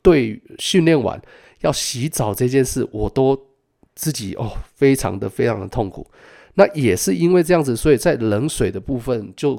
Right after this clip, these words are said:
感觉上身体比较能够适应。对啊，那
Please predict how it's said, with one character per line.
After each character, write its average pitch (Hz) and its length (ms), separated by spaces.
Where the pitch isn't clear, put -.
感 104 180
觉 101 160
上 131 220
身 123 220
体 120 100
比 - 160
较 123 140
能 98 100
够 104 160
适 107 300
应。 - 120
对 117 140
啊， - 100
那 185 380